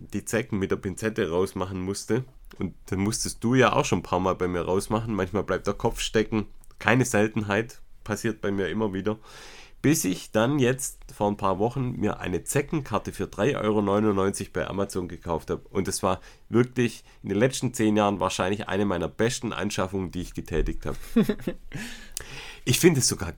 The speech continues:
Speaker 1: geil, die Zecken. Also ich hoffe schon, dass ich nach dem Lauf irgendwelche hab. Da kann ich die damit so schön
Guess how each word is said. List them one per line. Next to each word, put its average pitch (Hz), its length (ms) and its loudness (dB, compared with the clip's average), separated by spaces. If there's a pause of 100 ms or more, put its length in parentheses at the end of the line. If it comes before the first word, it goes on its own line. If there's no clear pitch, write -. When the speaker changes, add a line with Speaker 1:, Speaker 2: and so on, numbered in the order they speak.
Speaker 1:
geil, 135 280 2
die 95 160 -4
Zecken. 101 360 0 (180)
Also 113 160 8
ich 117 140 6
hoffe 190 240 8
schon, 104 240 6
dass 101 180 4
ich 101 100 -2
nach 107 140 4
dem 104 100 0
Lauf 110 280 6
irgendwelche 98 540 2
hab. 135 220 4 (240)
Da - 80 0
kann 160 200 8
ich 135 100 6
die 120 120 -2
damit 101 360 4
so 98 160 0
schön - 360 0